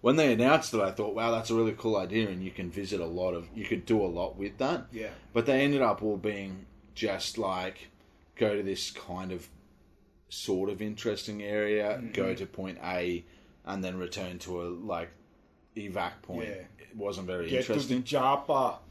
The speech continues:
Speaker 1: So that was disappointing, but in general, I thought that game was really good. But
Speaker 2: Mm.
Speaker 1: that was twenty nineteen.
Speaker 2: Yes.
Speaker 1: And we're not there yet.
Speaker 2: No.
Speaker 1: I think we've probably talked enough about twenty eighteen, though.
Speaker 2: Well, although it had been out for quite a while, there was a lot more noise in twenty eighteen coming out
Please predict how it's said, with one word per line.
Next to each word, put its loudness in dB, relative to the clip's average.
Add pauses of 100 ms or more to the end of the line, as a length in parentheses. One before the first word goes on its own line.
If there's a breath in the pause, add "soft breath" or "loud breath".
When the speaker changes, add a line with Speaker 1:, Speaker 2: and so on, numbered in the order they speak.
(640)
Speaker 1:
So 4
that 12
was -4
disappointing, -6
but -2
in -4
general, 0
I -4
thought -8
that -8
game -8
was -12
really -4
good. -2
But 2
Speaker 2:
Mm. 0
Speaker 1:
that 4
was -2
twenty 0
nineteen. -4 (680)
Speaker 2:
Yes. -6
Speaker 1:
And 2
we're 6
not 4
there 8
yet. 0
Speaker 2:
No. -4 (400 loud breath)
Speaker 1:
I 2
think 2
we've 4
probably 2
talked 0
enough -4
about -4
twenty -6
eighteen, -6
though. -8 (520)
Speaker 2:
Well, 4 (880)
although 6
it 6
had 0
been 2
out -4
for -10
quite 0
a 0
while, 2
there 0
was -4
a -4
lot -2
more 0
noise -4
in -10
twenty -10
eighteen -8
coming -10
out -10